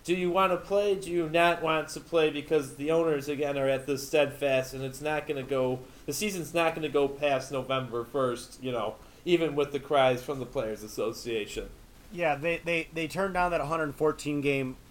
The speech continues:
Speaker 2: um, plan, and they have no counter proposal in the works to, to, to throw into the, to the, uh, as an offer. Um, you mentioned they wanted to be done by November because they fear the second wave of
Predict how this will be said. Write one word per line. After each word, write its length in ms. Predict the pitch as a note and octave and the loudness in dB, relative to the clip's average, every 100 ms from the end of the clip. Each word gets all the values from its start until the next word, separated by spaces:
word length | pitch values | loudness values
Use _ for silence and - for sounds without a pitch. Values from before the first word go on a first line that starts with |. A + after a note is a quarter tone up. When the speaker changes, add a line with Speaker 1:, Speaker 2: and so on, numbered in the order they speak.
| - | -8
Speaker 2:
um, 580 | C3+ A#2+ A#2 A2 G#2+ A2 - - - D#3 | 0 0 2 -2 -4 -12 -18 -20 -8 -4
plan, 140 | C#3+ | -2
and 100 | C#3 | 2
they 80 | C3+ | 2
have 300 | C3+ A#2+ - | 2 -2 -6
no 460 | C#3+ E3 F3 E3 - | 0 4 4 4 -2
counter 340 | E3 D#3+ D#3 | -2 0 0
proposal 760 | - - D3 D3 B2+ C#3 B2 - - - - - - - - | -4 -6 0 0 2 0 -2 -4 -16 -16 -18 -18 -18 -16 -8
in 140 | D#3 D#3 | -4 -2
the 80 | D3 | 0
works 340 | C#3 C#3+ - | 0 0 -2
to, 220 | - C3 - | 0 0 0
to, 260 | C3+ B2 - | 0 0 -2
to 100 | C3 | -10
throw 280 | B2+ C3+ C3 | 0 2 2
into 160 | B2+ | 0
the, 80 | A#2+ - | -4 -6
to 100 | C3 | -6
the, 200 | A#2 A#2 | -2 0
uh, 220 | A2 G#2+ G#2 | 0 -2 -4
as 100 | A#2 | -6
an 60 | |
offer. 420 | A#2 A2+ - G2 F#2 - - - - - | -4 -4 -4 -8 -8 -18 -20 -20 -20 -14
Um, 400 | A#2+ A2+ G#2+ G#2+ - - - - - C3 | -8 -6 -6 -10 -14 -20 -20 -20 -20 -10
you 160 | C#3+ D3+ | -4 0
mentioned 300 | E3 D#3 D3+ | 0 -2 -2
they 60 | D#3 | 2
wanted 240 | D#3 D#3 | 2 2
to 80 | C#3+ | -2
be 60 | |
done 240 | C3+ D3 D#3+ | 2 2 4
by 140 | D3+ | 2
November 540 | D3 C3+ C#3 D3 C#3+ C3 | 0 0 -2 0 -2 -2
because 520 | C3 B2+ D#3 D#3+ B2+ | -6 -4 2 2 2
they 200 | D#3 C#3+ | 0 0
fear 420 | - F3+ E3+ E3+ | -2 -6 -2 -2
the 140 | C#3 | -2
second 360 | C3 - F#3 F3 | -2 -2 -2 -2
wave 220 | D#3 D#3 | -2 0
of 100 | D3 | -2